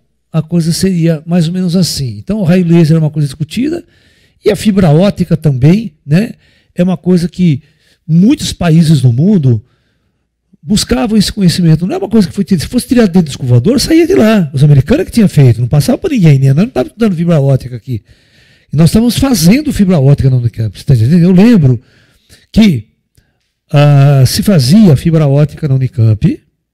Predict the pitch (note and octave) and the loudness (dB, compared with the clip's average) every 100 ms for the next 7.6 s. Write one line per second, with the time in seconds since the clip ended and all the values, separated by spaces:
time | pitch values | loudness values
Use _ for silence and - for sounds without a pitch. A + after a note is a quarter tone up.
0 | _ _ _ _ _ _ _ _ _ - | _ _ _ _ _ _ _ _ _ -4
1 | F3+ F#3+ E3 G3 - G#3 G3 G3+ E3 F3 | 2 4 2 0 -4 -2 0 2 2 2
2 | F3+ F#3 G3 G#3+ F#3 - F3+ F#3+ - G#3 | 2 0 -4 -4 -4 -2 -4 -4 -4 -6
3 | F#3 - D3 D#3+ F#3 - G#3 - E3 D3 | -8 -12 -12 -8 -8 -4 -6 -4 -2 -2
4 | - F#3 D#3+ - C3 - _ _ _ _ | 0 0 0 -2 -10 -12 _ _ _ _
5 | _ - F#3+ G3 F#3+ G#3 A3 - - - | _ -4 0 0 -2 0 0 0 -2 2
6 | F#3 F#3+ C#3 B2 A2+ A#2 A2 G#2 F#2+ F#2 | 4 4 4 2 4 2 2 0 -4 -6
7 | - B2+ G2+ G#2 D3+ | -8 -4 -4 2 2